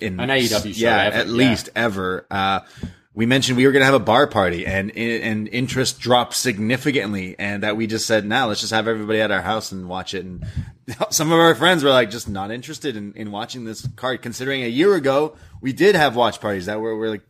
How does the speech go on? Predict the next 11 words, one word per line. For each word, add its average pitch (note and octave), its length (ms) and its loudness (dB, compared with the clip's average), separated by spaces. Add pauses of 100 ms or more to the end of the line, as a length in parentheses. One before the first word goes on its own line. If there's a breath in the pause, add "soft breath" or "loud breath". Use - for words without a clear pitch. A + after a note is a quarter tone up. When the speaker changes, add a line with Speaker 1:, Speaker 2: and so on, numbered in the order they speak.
Speaker 1:
bumping F3 300 0
and, G#2 160 -6
and G#2+ 300 -8
people C3 240 -6
were E3 200 -2
in, C3+ 220 -8
super G#2 300 -8
into F#2+ 200 -8
it. F#2 160 -8
But, G#2+ 220 0 (420 loud breath)
uh, A#2+ 260 6